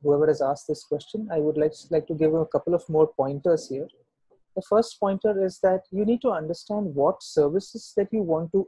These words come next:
allow from the mobile app. You might not want to allow your entire services that you are available through a physical means or through your website to be accessible through the mobile app. You might want to choose which ones are available and which ones are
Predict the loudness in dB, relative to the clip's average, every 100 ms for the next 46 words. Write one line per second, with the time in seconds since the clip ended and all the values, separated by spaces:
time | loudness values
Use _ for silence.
0 | _ 0 0 0 -2 -4 -2 -2 -2 -2
1 | -4 -6 -12 -20 _ _ _ _ _ _
2 | _ -4 -2 -2 -2 -2 0 -2 2 2
3 | 4 4 4 2 0 -4 -8 -2 2 4
4 | 4 2 0 _ _ _ _ -2 2 2
5 | 2 0 0 2 2 2 2 0 0 0
6 | -2 -4 -4 -4 -2 -2 -4 -6 -4 -4
7 | -4 -6 -8 -8 -6 -6 -6 -6 -2 -2
8 | -2 -6 _ -4 -2 -2 -4 -6 -6 -12
9 | _ _ _ -8 -4 0 -2 -4 -12 -10
10 | -6 -6 -4 -4 -4 -6 -8 -8 -10 -12
11 | -18 _ _ _ -10 -6 -6 -6 -6 -8
12 | -4 -2 -2 -4 -6 -8 -6 -4 -2 0
13 | 0 0 -2 -4 -4 -10 -14 -14 -16